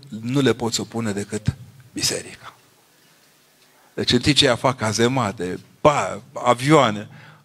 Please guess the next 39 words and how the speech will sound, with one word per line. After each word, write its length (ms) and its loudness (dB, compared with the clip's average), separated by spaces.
ăștia 280 -8
își 120 -6
făceau 320 -4
bisericuțe. 720 -6
Îs 200 4
gata 280 2
toate 280 -2
aproape. 480 -8
Opt 280 2
biserici 400 0
am 120 0
văzut 180 -2
începute 440 -2
anul 140 -2
trecut, 280 -4
îs 180 -8
gata 280 -2
toate. 340 -2
Se 180 2
roagă 280 2
deja 300 0
în 80 -4
ele. 400 -4
Asta 200 -2
înseamnă 280 -2
să-ți 260 -2
iubești 340 -2
poporul. 560 -8
Să 180 -2
pui 240 4
în 80 2
apărarea 560 0
lui 160 0
pe 140 -4
Dumnezeu. 640 -2
Unde 180 -6
nu 100 -2
e 100 4
Dumnezeu, 640 2